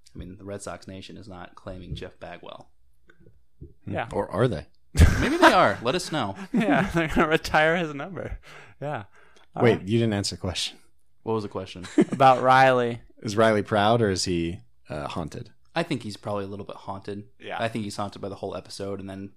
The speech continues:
Speaker 1: seeing Banks, like, rise up, like, is only, like, uh, thing about Dodgeball with, um, Ben Stiller's character.
Speaker 2: <laughs>
Speaker 1: He's like, "I won that tournament, fucking Chuck Norris." <laughs> And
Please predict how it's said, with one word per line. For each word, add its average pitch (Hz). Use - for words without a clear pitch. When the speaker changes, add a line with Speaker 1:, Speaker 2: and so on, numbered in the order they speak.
Speaker 1:
seeing 101
Banks, 95
like, 90
rise 98
up, 95
like, 98
is 101
only, 98
like, 90
uh, 110
thing 123
about 104
Dodgeball 98
with, 98
um, 95
Ben 98
Stiller's 95
character. 95
Speaker 2:
<laughs> -
Speaker 1:
He's 90
like, 90
"I 117
won 113
that 101
tournament, 98
fucking 98
Chuck 101
Norris." 95
<laughs> -
And 247